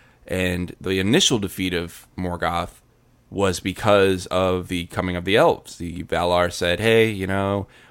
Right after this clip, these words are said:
we want to protect Middle-earth for the elves, so we're gonna get rid of Morgoth." And, uh, so Sauron never forgave the elves for this. He was like, "Oh, man, these guys, if they just hadn't come, we had a good thing going,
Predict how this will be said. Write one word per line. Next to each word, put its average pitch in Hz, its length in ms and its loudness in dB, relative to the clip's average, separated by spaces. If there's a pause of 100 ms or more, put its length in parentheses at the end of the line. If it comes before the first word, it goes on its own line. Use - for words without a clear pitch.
we 95 100 -4
want 104 180 4
to 104 60 4
protect 101 440 0
Middle-earth 101 480 4
for 104 120 -6
the 104 160 0
elves, 90 440 0
so 85 140 -6
we're 92 140 -4
gonna 101 160 0
get 107 160 4
rid 101 160 4
of 95 80 0
Morgoth." 87 640 0 (720)
And, 95 400 2
uh, 98 340 4 (180)
so 113 280 2 (100)
Sauron 170 380 6
never 110 200 6
forgave 90 680 -2
the 90 120 0
elves 78 240 -2
for - 140 -8
this. 52 260 -8
He 95 80 -6
was 82 180 -10
like, - 180 -14
"Oh, 80 540 -6
man, 85 260 -10
these 90 160 -10
guys, 85 240 -2
if - 80 -16
they 87 100 -4
just 123 240 2
hadn't 123 220 2
come, 117 300 2
we 107 80 2
had 95 120 0
a 90 60 -4
good 139 280 4
thing 139 200 6
going, 117 560 4